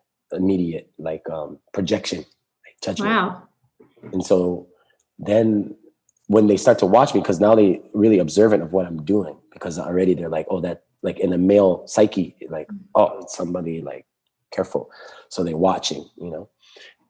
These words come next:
Speaker 1: And what they'll see is that I will cry and I will break down
Speaker 2: Mm.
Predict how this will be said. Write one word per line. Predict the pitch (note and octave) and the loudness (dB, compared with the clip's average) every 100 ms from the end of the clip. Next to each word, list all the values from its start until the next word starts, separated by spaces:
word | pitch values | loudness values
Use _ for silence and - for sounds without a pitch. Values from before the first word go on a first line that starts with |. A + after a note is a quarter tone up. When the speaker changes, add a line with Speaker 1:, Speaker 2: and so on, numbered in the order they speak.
| - | 0
Speaker 1:
And | G#2 G2 | 2 4
what | G2+ | 2
they'll | - F#2+ | 4 2
see | - D3+ | 4 6
is | A#2+ G2 | 6 2
that | F#2 - | -4 -6
I | G2+ A#2 | -4 2
will | A2+ F#2+ G2+ | 2 4 2
cry | - F#2+ F#2 E2+ - - | 0 -6 -6 -8 -12 -14
and | F2+ | -10
I | F2+ | -6
will | F2+ F2 | -6 -4
break | F#2 F2 - | -4 -4 -4
down | F#2+ F#2 E2+ _ A3 | -6 -6 -10 _ -12
Speaker 2:
Mm. | G#3+ | -12